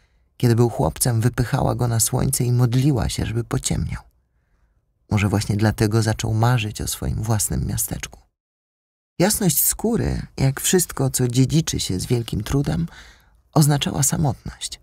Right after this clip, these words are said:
Ożenił się z mulatką o karnacji jaśniejszej nawet niż jego. Była już wtedy w ciąży.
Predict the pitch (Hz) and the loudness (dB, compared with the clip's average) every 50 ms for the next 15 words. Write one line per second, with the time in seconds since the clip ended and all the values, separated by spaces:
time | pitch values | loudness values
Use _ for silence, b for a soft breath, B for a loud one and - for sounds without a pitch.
0 | _ _ _ _ _ _ - 156 151 196 196 208 202 165 - - 156 135 139 147 | _ _ _ _ _ _ 2 4 4 4 4 4 4 2 2 2 2 4 4 4
1 | 143 143 156 170 - - - - - - - - - - - 135 - - 139 131 | 4 4 2 0 -2 -4 -4 -4 -2 -2 -2 -4 -6 -4 -4 -2 0 2 2 4
2 | 131 139 147 160 - - - 151 143 135 131 - - - 151 160 170 170 - - | 4 4 2 2 0 -2 0 0 2 2 2 2 2 2 2 4 2 2 0 0
3 | 151 127 117 113 110 107 110 98 76 76 80 82 - - - - - - - - | 0 0 0 0 0 -2 -2 -4 -4 -4 -6 -4 -4 -4 -4 -6 -6 -8 -10 -12
4 | - - b b b b b b b b b b b b _ _ _ _ _ _ | -12 -12 b b b b b b b b b b b b _ _ _ _ _ _
5 | _ - - 131 135 135 127 123 117 - - - 127 113 117 - - - - 65 | _ -4 0 4 4 4 4 2 0 -2 -2 -2 -2 -2 -2 -2 -2 -2 0 0
6 | - - - - 131 | -2 -4 -4 -6 -8